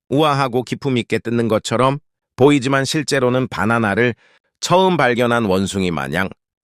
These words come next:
초흥분기기 상태였음. 이 뜯자마자 롤체부터 다운받은 나는 쓰레기 인생에서 벗어날 수 없나 봐요. 어제의 감동을 잊지 못하고 레제를 그렸어요.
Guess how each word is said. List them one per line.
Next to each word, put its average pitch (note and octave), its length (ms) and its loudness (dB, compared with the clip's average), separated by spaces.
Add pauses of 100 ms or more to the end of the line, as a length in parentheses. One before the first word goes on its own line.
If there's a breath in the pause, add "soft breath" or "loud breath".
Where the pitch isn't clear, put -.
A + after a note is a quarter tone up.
초흥분기기 D3 760 2
상태였음. F#2 720 -6 (460)
이 F#2 40 -4
뜯자마자 F2+ 680 -2
롤체부터 D#2 800 -4 (560)
다운받은 F2+ 760 0 (500)
나는 C3 280 0
쓰레기 F3+ 400 0
인생에서 B2 440 -2
벗어날 G#2+ 400 -2
수 A#2+ 140 -2
없나 F2 260 0
봐요. C#2 280 -4 (460 soft breath)
어제의 E3+ 360 4
감동을 C3+ 500 0
잊지 A#2+ 220 -2
못하고 A#2+ 460 0
레제를 A2 360 2
그렸어요. D2+ 680 -2